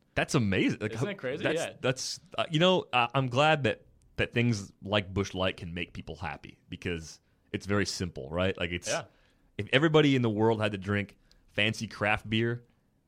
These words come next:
Speaker 1: fancy craft beer would probably cost even more than it does
Speaker 2: Exactly.
Speaker 1: because every, the demand, they'd be, be gone.
Speaker 2: Yeah.
Speaker 1: So I'm, I'm glad that people like things like Busch Light because it makes, you know, the readily available quality beers, people like me, easier to get.
Speaker 2: Oh, okay.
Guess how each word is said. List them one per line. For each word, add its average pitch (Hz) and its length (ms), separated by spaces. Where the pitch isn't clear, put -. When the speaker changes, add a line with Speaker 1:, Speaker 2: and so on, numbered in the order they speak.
Speaker 1:
fancy 113 240
craft 104 380
beer 98 100
would 95 100
probably 95 180
cost 92 420
even 101 240
more 92 280
than 87 100
it 80 120
does 80 300
Speaker 2:
Exactly. 98 280
Speaker 1:
because 82 340
every, 87 260
the 95 120
demand, 98 480
they'd 92 160
be, 95 100
be 98 140
gone. 104 300
Speaker 2:
Yeah. 139 140
Speaker 1:
So 98 300
I'm, 92 160
I'm 98 160
glad 107 300
that 101 100
people - 280
like 87 240
things 90 200
like 85 160
Busch 92 220
Light 87 240
because 87 240
it 87 180
makes, 87 380
you 71 80
know, 78 120
the 80 260
readily 117 440
available 101 500
quality 117 460
beers, 90 300
people - 220
like 90 180
me, 95 360
easier 90 300
to 82 60
get. 80 240
Speaker 2:
Oh, - 400
okay. - 180